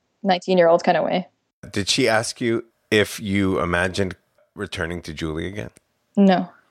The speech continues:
Speaker 2: 'Cause they love series. I, yeah, I
Speaker 1: Mm,
Speaker 2: get
Speaker 1: mm-hmm.
Speaker 2: Yeah, yeah.
Speaker 1: Yeah.
Speaker 2: So that
Speaker 1: No, she
Speaker 2: No.
Speaker 1: didn't.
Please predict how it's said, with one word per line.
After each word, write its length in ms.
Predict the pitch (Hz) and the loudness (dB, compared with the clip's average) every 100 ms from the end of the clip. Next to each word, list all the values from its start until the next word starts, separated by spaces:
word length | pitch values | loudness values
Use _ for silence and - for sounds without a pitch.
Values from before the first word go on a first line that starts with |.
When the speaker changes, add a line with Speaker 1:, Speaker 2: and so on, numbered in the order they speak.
| _ _ _ _ | _ _ _ _
Speaker 2:
'Cause 140 | - 98 | -10 -4
they 100 | 113 | 0
love 200 | 135 117 | -2 -4
series. 760 | - - 107 82 - - - - | -8 -6 -4 -6 -10 -18 -18 -18
I, 160 | - - | -18 -20
yeah, 140 | - 60 - | -20 -18 2
I 40 | |
Speaker 1:
Mm, 340 | 208 190 175 180 - | 4 4 2 -4 -6
Speaker 2:
get 100 | 190 | -2
Speaker 1:
mm-hmm. 180 | 185 190 180 _ - | 0 0 -2 _ -10
Speaker 2:
Yeah, 160 | - - _ _ _ | -10 -12 _ _ _
yeah. 60 | - - _ _ _ _ _ | -20 -20 _ _ _ _ _
Speaker 1:
Yeah. 260 | 202 - 190 | -2 -2 -6
Speaker 2:
So 160 | - | -8
that 140 | 87 - _ - | -8 -10 _ -2
Speaker 1:
No, 200 | 196 180 | 0 0
she 140 | - 185 | -2 -2
Speaker 2:
No. 80 | |
Speaker 1:
didn't. 300 | - - - | 0 -2 -4